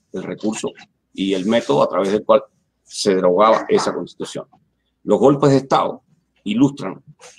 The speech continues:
en, en el mismo nombre de golpe de Estado, lo que son, son ilegales. ¿Ya? Son ilegales. Eh,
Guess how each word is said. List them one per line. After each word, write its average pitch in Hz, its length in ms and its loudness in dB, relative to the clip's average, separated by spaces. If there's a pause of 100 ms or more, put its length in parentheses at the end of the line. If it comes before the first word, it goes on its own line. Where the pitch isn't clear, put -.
en, 95 320 -10
en 98 160 -8
el 92 80 -8
mismo 120 380 0
nombre 117 300 2
de 87 120 -4
golpe 107 340 -2
de 90 100 -4
Estado, - 360 -6 (100)
lo 95 160 -6
que 104 80 -4
son, - 320 -2
son 95 220 -4
ilegales. 90 680 -2 (1300)
¿Ya? - 240 -6 (160)
Son - 300 -2
ilegales. - 840 -4 (480)
Eh, 95 380 0